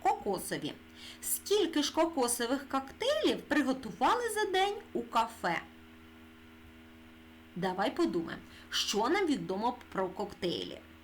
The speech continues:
Всього за день приготували шістдесят п'ять коктейлів. Що відомо про бананові? Бананових було двадцять два, шоколадних дев'ятнадцять,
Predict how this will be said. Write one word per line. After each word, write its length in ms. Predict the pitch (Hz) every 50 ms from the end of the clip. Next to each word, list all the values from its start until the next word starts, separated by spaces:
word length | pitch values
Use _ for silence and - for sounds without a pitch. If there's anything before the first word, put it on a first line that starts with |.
| - - - - - - - - - - - - -
Всього 600 | - - - - 233 208 202 - - 247 330 403
за 140 | 403 403 339
день 340 | 202 175 208 240 285 339
приготували 760 | 330 294 262 208 214 - - 208 175 175 175 185 202 269 392 349
шістдесят 720 | - - - 208 175 175 196 190 - - 208 269 269 -
п'ять 340 | - 208 208 214 214 311 -
коктейлів. 600 | - 359 359 - - 370 302 254 247 247 240 240 - - - - - - - - - - - - - - -
Що 340 | - - - - - 370 440
відомо 420 | 554 508 349 302 330 339 392 381
про 180 | 381 320 320 320
бананові? 680 | - 320 339 349 349 311 233 196 170 156 - - - - - - - -
Бананових 800 | 165 156 208 202 190 185 180 208 294 440 508 494 453 381 - 170
було 600 | 175 214 226 208 165 165 170 180 220 311 427 523 - - - - - - - - - - - - - - - - - - - - - - - - - - -
двадцять 560 | 185 175 175 - 190 - 330 - - 285 285 214
два, 300 | - 175 185 151 143 - - - - - - - - - - - - - - -
шоколадних 840 | - - 277 269 262 - 214 185 180 180 175 208 233 269 381 392
дев'ятнадцять, 880 | 285 196 190 190 180 190 220 226 - - 180 165 156 151 151 - -